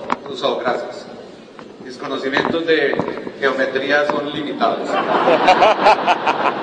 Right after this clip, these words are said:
Este, decía Juan Jacobo Rousseau,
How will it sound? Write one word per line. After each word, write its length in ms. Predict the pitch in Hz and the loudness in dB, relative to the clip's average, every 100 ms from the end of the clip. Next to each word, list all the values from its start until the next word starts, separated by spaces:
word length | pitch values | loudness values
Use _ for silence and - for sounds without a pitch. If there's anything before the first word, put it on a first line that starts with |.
| 113 - 127 110 | -4 -4 -6 -4
Este, 800 | 127 117 - 135 131 120 117 107 - - - - - - 143 | -6 -6 -6 -4 -2 -2 -4 -6 -10 -10 -12 -12 -12 -10 -4
decía 920 | 165 165 190 202 208 208 - - - - - - | 0 2 4 4 6 2 2 -2 -4 -8 -10 -2
Juan 160 | 165 156 | 0 2
Jacobo 360 | 165 175 196 | 2 4 2
Rousseau, 380 | 196 165 180 185 | 2 -2 0 -2